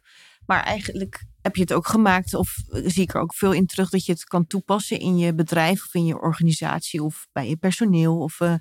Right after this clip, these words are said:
ehm, wat is dan belangrijk voor een,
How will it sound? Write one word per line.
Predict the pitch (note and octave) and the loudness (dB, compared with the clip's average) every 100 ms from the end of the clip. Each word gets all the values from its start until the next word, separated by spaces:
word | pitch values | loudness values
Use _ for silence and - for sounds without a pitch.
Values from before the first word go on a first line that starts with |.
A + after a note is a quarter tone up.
| - - - - - - - _ _ | -4 -20 -20 -20 -20 -20 -20 _ _
ehm, | A3 A#3 B3 A#3+ A#3+ A#3 _ - - | 2 4 6 4 2 0 _ -20 -6
wat | D3+ G#3+ - | 0 2 2
is | D#4+ | 2
dan | C4 B3 A#3+ - _ | 2 4 2 -2 _
belangrijk | G3+ F#3+ G#3 C4+ A#3+ A3 | 0 4 4 4 4 2
voor | - G#3 | -2 -2
een, | G3+ | -2